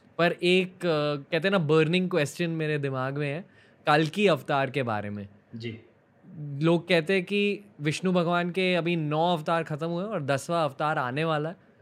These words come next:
Speaker 1: जिसे लोग कल्कि अवतार बुलाते हैं, और लोग कहते हैं कि कल्कि अवतार शायद प्रलय का निर्माण करेगा।
Speaker 2: हम्म।
Speaker 1: तो आप कल्कि अवतार के बारे में कुछ बता सकते हैं?
Speaker 2: देखिए, ये कहते हैं, देखिए, अ,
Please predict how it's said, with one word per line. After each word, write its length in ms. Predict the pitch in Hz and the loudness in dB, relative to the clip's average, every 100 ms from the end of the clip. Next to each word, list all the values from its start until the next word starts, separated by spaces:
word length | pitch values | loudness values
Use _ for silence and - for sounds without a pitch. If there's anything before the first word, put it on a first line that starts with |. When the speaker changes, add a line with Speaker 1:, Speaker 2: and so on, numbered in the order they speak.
| _ _ | _ _
Speaker 1:
जिसे 220 | 139 135 165 | -8 -2 0
लोग 240 | 165 165 | 0 2
कल्कि 340 | 151 139 156 | 0 0 0
अवतार 500 | 160 131 151 143 151 143 - | -2 -2 -4 -2 -4 -10 -10
बुलाते 400 | 143 139 131 165 | -4 -2 -2 -4
हैं, 60 | |
और 80 | 165 | -2
लोग 180 | 156 151 | -4 -4
कहते 180 | 151 151 | -6 -6
हैं 60 | |
कि 120 | 147 156 | -8 -8
कल्कि 440 | 151 135 131 160 | -4 -4 -2 -2
अवतार 460 | 143 135 151 156 165 _ _ _ | -4 0 0 0 -4 _ _ _
शायद 400 | - 147 151 165 - _ _ | 2 4 4 0 -6 _ _
प्रलय 360 | 160 151 160 165 | 2 4 4 4
का 580 | 175 165 156 151 139 _ _ _ - | 2 4 4 2 -2 _ _ _ -6
निर्माण 520 | 147 139 135 135 147 | -2 0 2 2 2
करेगा। 420 | 135 113 107 98 - _ - | -2 -4 -4 -8 -12 _ -12
Speaker 2:
हम्म। 200 | 123 107 _ | -12 -12 _
Speaker 1:
तो 360 | 147 147 151 151 | -2 2 0 2
आप 220 | 160 160 | 2 2
कल्कि 320 | 180 170 170 | 4 4 4
अवतार 360 | 240 180 208 202 | 0 4 2 4
के 80 | 202 | 2
बारे 180 | 196 196 | 0 0
में 120 | 196 | -2
कुछ 100 | 190 | -2
बता 280 | 156 151 156 | -2 -2 -2
सकते 280 | 185 185 208 | -4 -10 -14
हैं? 120 | 180 _ _ _ - - - _ - | -14 _ _ _ -18 -18 -20 _ -4
Speaker 2:
देखिए, 260 | 165 208 | 2 4
ये 560 | 233 175 185 208 214 220 220 - | 6 6 8 8 8 6 2 -8
कहते 420 | 131 - 156 156 | -6 4 4 6
हैं, 200 | 226 226 | 4 4
देखिए, 500 | 151 180 190 - - _ _ _ _ _ | 0 4 4 2 -8 _ _ _ _ _
अ, 60 | 127 | -4